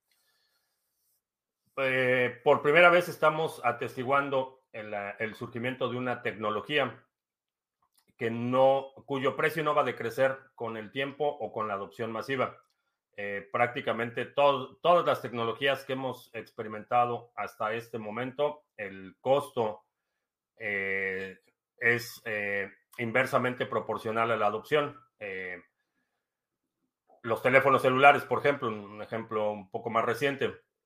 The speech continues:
la popularidad de los teléfonos, los primeros teléfonos eran extremadamente caros. En la medida que se populariza la tecnología y empieza la distribución,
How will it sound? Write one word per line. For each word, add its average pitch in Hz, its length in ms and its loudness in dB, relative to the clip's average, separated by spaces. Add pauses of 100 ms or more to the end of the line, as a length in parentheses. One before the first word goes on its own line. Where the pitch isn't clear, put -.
(680)
la 107 260 4
popularidad 110 640 0
de 139 60 -2
los 117 180 -2
teléfonos, 120 560 -4
los 101 220 -10
primeros 135 340 2
teléfonos 135 460 -4
eran 117 220 -4
extremadamente 117 840 -4
caros. 123 440 2 (500)
En 98 100 -12
la 101 80 -6
medida 113 300 -2
que 104 100 -6
se 101 160 -10
populariza 110 720 -4
la 113 140 -2
tecnología 113 600 -2 (100)
y 101 100 -10
empieza 117 340 -8
la 117 100 2
distribución, 117 720 -4